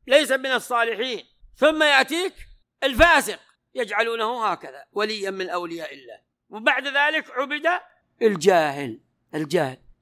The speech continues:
أنا رأيت وقرأت تعظيم أقوام لرجل لا يصلي أبدًا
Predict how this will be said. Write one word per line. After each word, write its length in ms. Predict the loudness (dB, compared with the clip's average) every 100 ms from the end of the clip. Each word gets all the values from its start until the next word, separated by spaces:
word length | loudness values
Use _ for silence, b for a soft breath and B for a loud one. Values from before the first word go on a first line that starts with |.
| _
أنا 160 | -8 -2
رأيت 360 | 0 0 0 -2 -8 _ _ _ -2
وقرأت 560 | 0 6 6 4 -2 -12 -16 _ _ _ -16 0
تعظيم 600 | 0 2 0 0 0 -2
أقوام 880 | 0 -2 -2 0 2 2 0 -2 -8 _ _ _
لرجل 760 | -4 0 0 -2 -2 -2 -2 -2
لا 500 | 2 6 8 8 12
يصلي 1400 | 12 12 12 10 6 6 4 -4 4 8 10 8 4 4
أبدًا 960 | 8 8 6 4 2 0 8 8 8